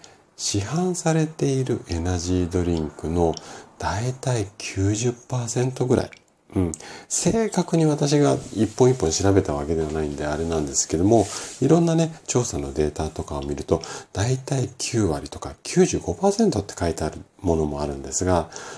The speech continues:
もうほぼ、ほぼ全てですよね。これは砂糖とか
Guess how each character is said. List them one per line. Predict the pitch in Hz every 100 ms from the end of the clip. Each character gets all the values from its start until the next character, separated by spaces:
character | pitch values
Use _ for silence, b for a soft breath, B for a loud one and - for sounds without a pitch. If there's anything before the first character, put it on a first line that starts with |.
| -
も | 110
う |
ほ | 92 -
ぼ、 | 208 262 247 196 -
ほ | - 170
ぼ | 135 82
全 | - - 110 82
て | - 71 -
で | -
す | - -
よ | 78
ね。 | 87 92 B B B B _
こ | - 127
れ | 139 139 135 139
は | 139 135 92 - - _
砂 | - - 101 95
糖 | 220 196 92 -
と | -
か | - - 90